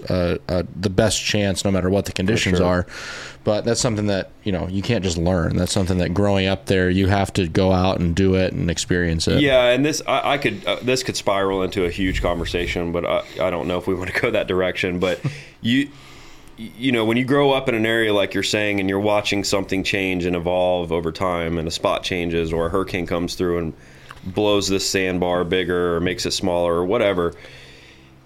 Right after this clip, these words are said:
Speaker 2: when you watch that happen, like you said, you can, you're, you're giving your angler, whoever steps on your bow, no matter what, because, uh, as you know, weather's not always gonna be the best, and it's not gonna be,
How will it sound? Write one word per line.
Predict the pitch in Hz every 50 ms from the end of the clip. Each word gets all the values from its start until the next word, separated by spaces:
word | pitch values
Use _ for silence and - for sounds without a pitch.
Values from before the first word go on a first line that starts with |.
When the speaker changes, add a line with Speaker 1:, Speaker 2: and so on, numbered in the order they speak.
| - - - - - -
Speaker 2:
when | 117 117 120
you | 143 160
watch | 139 135 139 139 139 -
that | - 120 - 95
happen, | 101 127 127 143 143 - 98 95 90 87 90 87 90 - -
like | 95 104 101 - -
you | 104
said, | - - 143 120 - - -
you | 110 120
can, | - - 113 98 98 85 - - -
you're, | 107 113 -
you're | - 117 127 123
giving | 120 139 135 127 135 120
your | 110 101 95
angler, | 98 107 110 110 101 95 92 90 87 87 85 - - - - - - - - - - - - - - - - - - - -
whoever | 104 104 120 127 143 139 123 107
steps | - - 120 113 -
on | 120 107 95
your | 92 90
bow, | 87 101 101 104 101 101
no | 98 95 92
matter | 92 95 95 95 92
what, | 90 92 104 104 - - - -
because, | 110 104 101 110 101 92 - -
uh, | - 90 92 - - -
as | - 104 104 101 92
you | 98 101
know, | 101 104 120 120 101 92 98 101 92 - -
weather's | 90 92 95 101 98 98 95 87
not | 95 98 95 90
always | 90 92 92 92 87 -
gonna | - 85 87
be | 82 90 90
the | 85 85
best, | 82 85 90 98 104 - - 82
and | 82 82 82 82 80 -
it's | - - -
not | - 98 95
gonna | 92 92 87
be, | 87 85 80 82 87 -